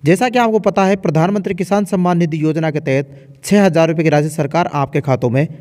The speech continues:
देती है, देश के सभी किसानों को। तो दोस्तों, आपको बताना चाहते हैं, जल्द ही सरकार एक फरवरी को किसानों के लिए बजट लाने जा रही है। तो एक फरवरी को पेश होने वाले बजट में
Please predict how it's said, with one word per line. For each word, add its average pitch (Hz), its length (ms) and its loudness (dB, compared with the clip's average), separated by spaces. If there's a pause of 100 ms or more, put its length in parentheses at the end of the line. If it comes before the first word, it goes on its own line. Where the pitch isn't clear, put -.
(180)
देती 139 380 2
है, 120 260 -2 (340)
देश 185 280 2
के 254 120 0
सभी 165 260 0
किसानों 123 420 -2
को। 110 160 -4 (520)
तो 233 100 4
दोस्तों, 247 360 2
आपको 226 180 2
बताना 180 280 2
चाहते 190 260 2
हैं, 180 220 2
जल्द 214 240 0
ही 247 80 0
सरकार 160 540 -2 (260)
एक 233 220 2
फरवरी 151 400 4
को 160 260 2 (460)
किसानों 214 360 0
के 247 80 -4
लिए 233 160 2
बजट 185 320 0
लाने 160 240 2
जा 151 160 0
रही 131 180 -2
है। 123 240 -2 (680)
तो - 140 0
एक 254 260 2
फरवरी 247 300 4
को 247 140 0
पेश 233 320 2
होने 185 160 2
वाले 180 200 2
बजट 151 300 -2
में 156 260 -2